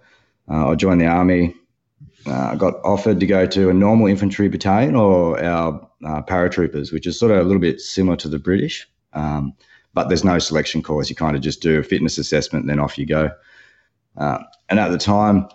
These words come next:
I'd had a, well, I was afraid of heights, so I thought the best way to confront that was to go into the airborne and just start jumping out of planes. So, uh, off I went.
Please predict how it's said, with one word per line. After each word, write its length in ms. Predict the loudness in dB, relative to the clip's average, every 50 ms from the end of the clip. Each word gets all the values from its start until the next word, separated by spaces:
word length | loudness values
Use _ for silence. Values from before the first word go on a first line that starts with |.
| _ _ _ _ _ _ _ _ _ _ _ _ _ -4
I'd 100 | -2 0
had 160 | 2 2 2
a, 360 | 4 4 2 2 0 -2 -4 -8 -16 _ _ _ _ _ _ _ _ _ -2
well, 160 | 0 2 2
I 40 | 2
was 120 | 0 -2
afraid 320 | -2 -2 0 2 2 2
of 80 | 0 0
heights, 320 | 0 0 0 0 0 0
so 140 | 0 0 0
I 20 | 2
thought 200 | 2 0 0 0
the 60 | 0
best 220 | 0 0 0 0
way 120 | 0 0 0
to 80 | -2
confront 360 | -4 -6 -6 -4 -2 -2 -2 0
that 200 | -2 -2 0 -2
was 160 | -4 -6 -4
to 120 | -4 -6 -2
go 280 | -2 -2 0 0 0
into 200 | 0 -2 -2 -4
the 140 | -2 0 0
airborne 420 | 2 2 2 2 4 4 4 4 4
and 140 | 2 2
just 200 | 0 -2 -6 -6
start 240 | -4 -4 -4 -4 -2
jumping 280 | -2 -2 -2 -2 -2 -2
out 120 | -2 -4
of 80 | -6 -4
planes. 420 | -2 0 2 2 2 0 0 -2
So, 300 | -2 -2 -2 -2 -2 -4 -8 -12 _ _ -18
uh, 180 | -16 -16 -16 -16 -10 -8
off 200 | -6 -6 -4 -4
I 60 | -2
went. 260 | 0 2 2 2 0